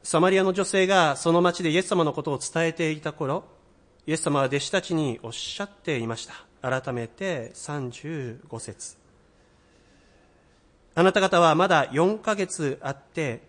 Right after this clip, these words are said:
それから借り入れだと言ってはいませんか？しかし、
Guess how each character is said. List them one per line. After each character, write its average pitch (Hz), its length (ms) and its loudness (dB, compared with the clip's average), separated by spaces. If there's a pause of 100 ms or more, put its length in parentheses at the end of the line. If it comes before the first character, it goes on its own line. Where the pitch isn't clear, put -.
そ - 160 -6
れ 147 100 0
か 147 120 -4
ら 139 140 0
借 151 260 -4
り 185 60 0
入 185 100 -2
れ 185 60 -2
だ 196 100 -4
と 139 360 -4
言 123 100 -14
っ - 20 -20
て - 220 -8
は 135 160 -2
い - 20 -6
ま 117 160 -6
せ 143 160 -8
ん 117 60 -10
か？ 147 220 -12 (640)
し - 120 -8
か 170 100 0
し、 151 420 -2